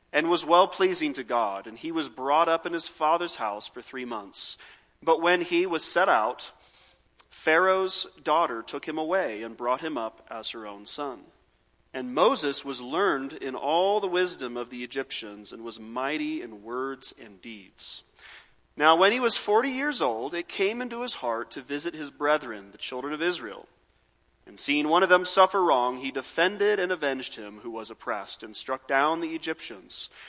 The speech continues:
For he supposed that his brethren would have understood that God would deliver them by his hand, but they did not understand. And the next day he appeared to two of them as they were fighting, and tried to reconcile them, saying,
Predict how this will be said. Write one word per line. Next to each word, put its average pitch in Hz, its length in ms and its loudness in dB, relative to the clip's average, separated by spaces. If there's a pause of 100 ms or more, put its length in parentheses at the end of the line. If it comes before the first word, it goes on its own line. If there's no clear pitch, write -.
(200)
For 156 160 -4
he 185 160 -4
supposed 175 840 0
that 160 120 -2
his 170 180 -4
brethren 143 760 -2
would 175 120 -2
have 196 160 -2
understood 226 760 -4 (500)
that 156 220 -2
God 202 440 4
would 180 160 -2
deliver 175 380 0
them 117 240 -4
by 117 220 2
his 127 220 -6
hand, 98 480 -10 (600)
but 120 140 -6
they 110 140 -4
did 120 220 -6
not 110 220 -2
understand. 107 600 -8 (1000)
And 170 140 4
the 175 60 4
next 208 260 4
day 196 240 8
he 175 160 2
appeared 196 360 4
to 208 60 -6
two 285 260 -2
of 185 120 0
them 131 240 0
as 147 100 -6
they 156 120 0
were 151 100 0
fighting, 170 560 0
and 160 100 -2
tried 220 460 4
to 202 80 0
reconcile 139 720 0
them, 120 220 -6
saying, 143 540 -2